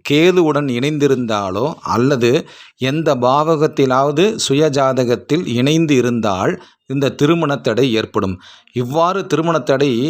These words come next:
இருப்பவர்கள் சுய ஜாதகத்தில் கேதுவுடன் இணைந்து இந்த சுக்கிரனிடமிருந்து திருமண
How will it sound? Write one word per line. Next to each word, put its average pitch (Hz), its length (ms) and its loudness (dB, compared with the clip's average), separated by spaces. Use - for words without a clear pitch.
இருப்பவர்கள் 139 680 0
சுய 143 340 0
ஜாதகத்தில் 135 840 -2
கேதுவுடன் 160 560 0
இணைந்து 135 300 -2
இந்த 123 220 0
சுக்கிரனிடமிருந்து 127 1120 -2
திருமண 175 360 2